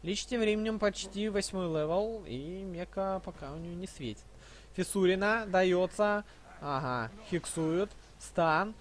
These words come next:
Пошло замедление. Там щиток, мана высасывалка. Ну, пососал, ну и там, там первый левел. Да-да-да, первый левел. И смоук от команды Black.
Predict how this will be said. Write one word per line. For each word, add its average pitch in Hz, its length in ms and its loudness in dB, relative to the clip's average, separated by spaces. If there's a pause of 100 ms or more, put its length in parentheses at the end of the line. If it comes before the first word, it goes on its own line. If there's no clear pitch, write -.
(140)
Пошло 170 680 2
замедление. 185 720 0
Там 196 200 -2
щиток, 190 600 2
мана 190 280 0
высасывалка. 202 920 2 (1000)
Ну, 202 280 -8
пососал, 220 600 0
ну 208 220 -2
и 208 260 -2
там, 170 680 -4
там 151 180 -10
первый 214 300 -2
левел. 147 480 -2
Да-да-да, 190 420 -4
первый 185 320 -6
левел. 135 340 -6 (960)
И 220 200 0
смоук 214 800 2 (440)
от 165 160 -4
команды 160 320 -2
Black. 139 240 4